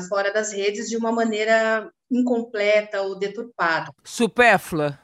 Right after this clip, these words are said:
Speaker 1: Isso, exatamente. Deturpada ou pela metade, né? É, lugar de fala também aconteceu isso, interseccionalidade, enfim, todos os assuntos.
Speaker 2: Bom, então vamos explicar, afinal, o empoderamento feminino, quando a gente fala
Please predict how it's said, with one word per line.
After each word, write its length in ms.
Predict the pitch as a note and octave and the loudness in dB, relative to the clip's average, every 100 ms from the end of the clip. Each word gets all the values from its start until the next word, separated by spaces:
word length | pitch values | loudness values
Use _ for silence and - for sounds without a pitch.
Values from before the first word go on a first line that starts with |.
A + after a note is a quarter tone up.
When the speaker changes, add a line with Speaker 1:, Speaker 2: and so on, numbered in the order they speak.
| _ C#4+ | _ -4
Speaker 1:
Isso, 400 | C#4+ C#4 - A3+ | 2 4 2 0
exatamente. 800 | A#3 A#3 C4 A3+ G#3 F#3+ F3+ F3+ | 0 0 2 2 0 -4 -8 -2
Deturpada 840 | B3+ B3+ C4+ B3+ B3 A#3+ A#3 A3+ | 0 0 -2 2 4 4 2 2
ou 100 | A3+ | 2
pela 180 | B3 A#3 | 0 -2
metade, 840 | A#3 A3+ G#3+ G#3+ G#3+ G#3 F#3+ F#3 F3+ | -4 -4 -2 0 0 -2 -4 -8 -6
né? 320 | G3+ A3+ A3+ _ _ - | -4 -6 -8 _ _ -10
É, 100 | F3 | -6
lugar 280 | G3+ G3+ F#3+ | -2 -2 -2
de 100 | - | -6
fala 540 | - G#3 G#3+ G3+ F3+ | -2 2 4 4 0
também 260 | F3+ F3 E3+ | -4 -6 -6
aconteceu 560 | E3+ D#3+ D#3+ E3 D#3 | -8 -14 -12 -10 -8
isso, 840 | F3 G3 F#3 F3+ - E3 D#3+ D#3 - _ - | -8 -6 -6 -6 -6 -8 -10 -12 -16 _ -12
interseccionalidade, 1900 | F3+ F#3+ F#3 - - E3+ D#3+ D3+ D3+ E3 F3+ F3 E3 D#3 D3+ D#3 D3 C#3+ C3+ _ _ | -6 -6 -6 -10 -10 -10 -10 -8 -2 2 2 2 0 -4 -10 -12 -12 -14 -20 _ _
enfim, 380 | E4 F4 B3+ - | -4 -4 -4 -4
todos 300 | F4 G4 E4 | -4 -4 -4
os 120 | C#4+ | -4
assuntos. 320 | C4+ C4 - C#3+ | -6 -6 -10 -4
Speaker 2:
Bom, 300 | G#3 D#3 - | -4 -4 -6
então 300 | A#3 D#4+ D#4+ | -2 0 4
vamos 300 | F4 F4+ F4+ | 2 2 -2
explicar, 800 | - C4 A3 - A#3+ G#3+ D#3 D#3 | -2 -2 -2 2 4 6 6 2
afinal, 680 | - B3+ G#3 F3 E3+ D3 | -2 -2 0 2 2 2
o 60 | D#3+ | 0
empoderamento 680 | G3 G#3+ G3+ A3+ G#3+ A3 - | 0 0 0 2 0 -2 -2
feminino, 560 | G#3 G3 D#3+ D3+ D3 | -2 -2 -2 -2 -2
quando 160 | F3 E3+ | -4 -4
a 60 | |
gente 260 | F#3 G#3 - | -4 -6 -8
fala 640 | - - G3 F#3 D#3 C#3+ | -16 0 6 8 6 4